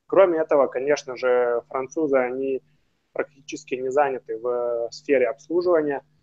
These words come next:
Э, всю чёрную работу, если её можно так назвать, выполняют мигранты. Большое количество мигрантов,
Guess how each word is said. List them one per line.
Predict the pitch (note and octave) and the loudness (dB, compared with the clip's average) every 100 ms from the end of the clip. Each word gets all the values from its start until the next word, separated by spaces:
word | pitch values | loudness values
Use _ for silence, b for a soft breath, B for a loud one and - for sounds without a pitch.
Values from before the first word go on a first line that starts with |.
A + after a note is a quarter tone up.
| _ _ _ _ | _ _ _ _
Э, | A#2+ A#2+ A#2+ A#2+ - | -6 -4 -4 -6 -14
всю | - E3 C#3+ C3 - _ _ _ | -2 2 4 2 -2 _ _ _
чёрную | - C#3 C#3 B2+ | 2 2 2 -2
работу, | B2 B2 C3+ B2+ | -2 2 2 2
если | A#2+ - | -6 -4
её | B2 | -4
можно | B2+ B2+ A#2+ | -2 -4 -6
так | A#2+ - | -14 -14
назвать, | A#2+ C3 C3+ B2+ | -8 -2 -2 -4
выполняют | A#2 B2 C3 C3 - | -8 -8 -6 -10 -10
мигранты. | A#2 B2+ D3+ E3+ C3 _ _ _ _ | -10 -4 -4 -4 -14 _ _ _ _
Большое | B2 B2+ D#3+ D3+ | -4 0 0 2
количество | C3 C3+ - C3+ | 0 -2 -4 -16
мигрантов, | A#2+ A#2+ C3 D3+ E3 D3+ | -14 -6 0 0 0 -8